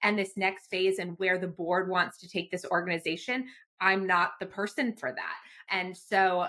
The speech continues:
what do you think? But I know that's uncommon. And I wasn't the founder of the organization, so I didn't have that same emotional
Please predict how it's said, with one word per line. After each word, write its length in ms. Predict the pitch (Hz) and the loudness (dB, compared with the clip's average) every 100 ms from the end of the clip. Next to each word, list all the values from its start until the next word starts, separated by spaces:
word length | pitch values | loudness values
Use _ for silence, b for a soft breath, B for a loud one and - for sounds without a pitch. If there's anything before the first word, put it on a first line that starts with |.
| - | -4
what 220 | 190 233 | 2 4
do 60 | 254 | 4
you 240 | 254 240 | 0 -4
think? 340 | 220 - 208 202 | -6 -4 -4 0
But 100 | 202 | 0
I 80 | 196 | 2
know 200 | 202 202 | 0 4
that's 280 | 180 - - | 4 4 -4
uncommon. 500 | 190 190 - 180 214 | -4 -4 -4 -2 0
And 100 | 214 | 2
I 100 | 196 | 2
wasn't 340 | 196 240 226 220 | 2 0 0 -4
the 80 | |
founder 420 | 208 170 170 175 180 | 0 2 2 0 -4
of 80 | |
the 80 | 180 | -4
organization, 640 | 170 180 175 165 175 190 180 | -4 -4 -4 -6 -6 -8 -2
so 120 | 180 | -2
I 100 | 175 | -2
didn't 260 | 190 185 | -4 -6
have 200 | 170 175 175 | -2 0 2
that 180 | 156 - - - | 0 0 -16 -4
same 480 | 180 175 170 170 175 | -4 -2 -4 -6 -4
emotional 800 | 180 180 180 175 170 - 175 160 | -2 0 2 2 0 -4 -2 -2